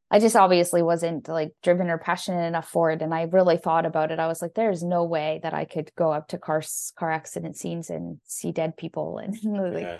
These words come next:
Speaker 1: ch-,
Speaker 2: yeah.
Speaker 1: children, see children abused." So I obviously am very passionate about what I do, so I'm sticking with it.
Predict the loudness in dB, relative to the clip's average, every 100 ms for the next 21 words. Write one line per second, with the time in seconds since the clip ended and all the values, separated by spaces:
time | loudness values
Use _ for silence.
0 | -14 -10 0 4 6 6 2 -2 -6 -6
1 | -2 0 0 -2 -2 -2 -2 -4 -10 _
2 | _ _ _ _ 2 4 6 4 4 2
3 | -4 -10 _ -4 -2 -2 -4 -6 -6 -8
4 | -4 -4 -2 -6 -4 -6 -4 -2 0 -2
5 | -4 -8 -8 -8 -8 -8 -6 -6 -6 -8
6 | -12